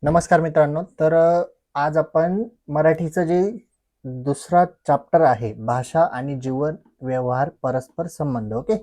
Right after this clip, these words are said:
ते आज आपण बघणार आहोत आणि त्याचे काही महत्त्वाचे प्रश्न असतील, ते पण मी तुम्हाला सांगणार आहे, ओके? आज आपण ते कम्प्लीट चॅप्टर बघून घेऊ, कारण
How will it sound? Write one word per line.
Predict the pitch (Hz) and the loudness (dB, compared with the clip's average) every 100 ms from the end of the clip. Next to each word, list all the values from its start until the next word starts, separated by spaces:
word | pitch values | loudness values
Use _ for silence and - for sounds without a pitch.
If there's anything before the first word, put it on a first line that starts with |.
| - _ - - - | -8 _ -20 -18 -2
ते | |
आज | 160 165 | 2 2
आपण | 165 170 156 | 2 -2 -2
बघणार | 151 156 180 | -2 0 -2
आहोत | 170 156 - | 0 -2 -2
आणि | 139 147 | -4 -4
त्याचे | 139 143 170 | -4 -6 -8
काही | 165 160 | -8 -6
महत्त्वाचे | 151 147 151 147 156 | -6 -6 -4 -6 -8
प्रश्न | 147 143 - | -10 -10 -6
असतील, | 165 151 - 165 - _ _ - | -6 -6 -6 -8 -8 _ _ -4
ते | 147 | -2
पण | 170 | 0
मी | 165 | -2
तुम्हाला | 151 147 139 196 | -4 -4 -4 -6
सांगणार | - 156 143 131 | -4 -4 -4 -4
आहे, | 120 110 113 113 | -4 -8 -10 -12
ओके? | 151 220 | -6 -4
आज | 185 135 143 | -2 -2 -2
आपण | 139 151 | -2 -6
ते | 147 151 | -6 -10
कम्प्लीट | - 143 160 156 - | -8 -8 -8 -6 -4
चॅप्टर | 143 _ 151 | -4 _ -6
बघून | 143 143 175 | -4 -4 -2
घेऊ, | 160 180 220 _ _ _ _ _ - | -2 -2 -4 _ _ _ _ _ -6
कारण | 147 165 | -2 -2